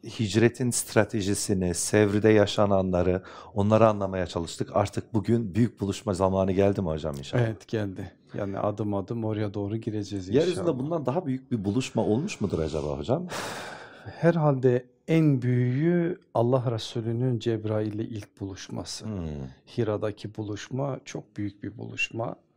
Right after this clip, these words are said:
Speaker 2: Ama Efendimizin işte geçen anlattığımız o altı tane delikanlıyla buluşması da çok büyük bir buluşma ama bu bir hicretten sonraki kavuşma.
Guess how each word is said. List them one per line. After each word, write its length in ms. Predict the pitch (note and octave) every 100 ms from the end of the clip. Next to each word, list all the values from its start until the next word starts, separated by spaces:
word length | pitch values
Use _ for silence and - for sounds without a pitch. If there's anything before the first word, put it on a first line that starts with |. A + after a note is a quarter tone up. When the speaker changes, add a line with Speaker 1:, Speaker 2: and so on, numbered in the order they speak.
| _ _ - - - -
Speaker 2:
Ama 220 | B2 A#2+
Efendimizin 840 | A#2 - B2 A#2+ A2+ G#2+ A#2+ A#2 B2
işte 340 | - - A2
geçen 420 | G#2 G#2 - A#2+
anlattığımız 840 | A#2 G#2+ A2 G#2 - A2 G#2+ A2 G#2
o 80 | G#2+
altı 380 | G#2 G2+ -
tane 320 | - A2 G#2+ G#2
delikanlıyla 800 | G#2 G#2+ - G#2+ G#2 G#2 G#2 F#2
buluşması 680 | G#2 G2+ - G#2 G2 - G2
da 300 | F#2+ F2+ _ _ _ _ -
çok 340 | A#2 - -
büyük 260 | G#2+ G2+ G#2+
bir 100 | G2+
buluşma 500 | G#2 G2+ - - G3
ama 280 | D#3 G#2 - - - -
bu 140 | D3
bir 120 | D#3
hicretten 760 | D#3+ - C#3 B2+ C3 - D3+ C#3+
sonraki 560 | C3 - A#2+ A2 - -
kavuşma. 720 | - G2+ G2 - G#2+ G#2